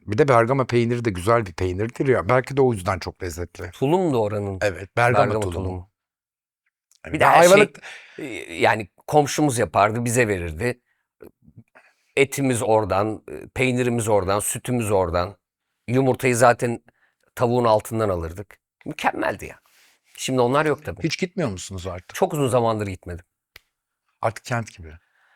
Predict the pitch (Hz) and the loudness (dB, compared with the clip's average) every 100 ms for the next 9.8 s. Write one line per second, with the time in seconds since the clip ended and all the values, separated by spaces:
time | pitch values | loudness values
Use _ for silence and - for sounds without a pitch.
0 | _ _ _ _ _ - 165 226 269 262 | _ _ _ _ _ -8 4 6 6 2
1 | - 214 113 - _ _ 113 107 92 85 | 0 -2 -2 -8 _ _ -2 -2 -2 -6
2 | 76 _ _ _ _ _ _ _ _ _ | -8 _ _ _ _ _ _ _ _ _
3 | _ _ - 151 208 - - 139 220 180 | _ _ -2 2 2 2 6 6 8 6
4 | 190 190 185 - 196 190 139 113 123 135 | 6 4 0 2 2 4 2 2 0 0
5 | 143 - 143 143 151 143 147 139 143 143 | -2 2 2 2 0 -2 -2 -2 0 0
6 | 135 123 - 135 - _ - 143 160 139 | 0 -2 -2 -4 -6 _ -8 -4 0 0
7 | 156 143 131 110 98 104 95 101 - 104 | 0 0 0 0 -2 -4 -4 -4 -2 0
8 | 98 - 107 101 104 98 101 - 127 117 | 0 0 -2 -2 -4 -4 -4 -4 -6 -2
9 | 113 107 - 95 101 90 87 110 | 0 0 -2 -6 -4 -4 -4 -6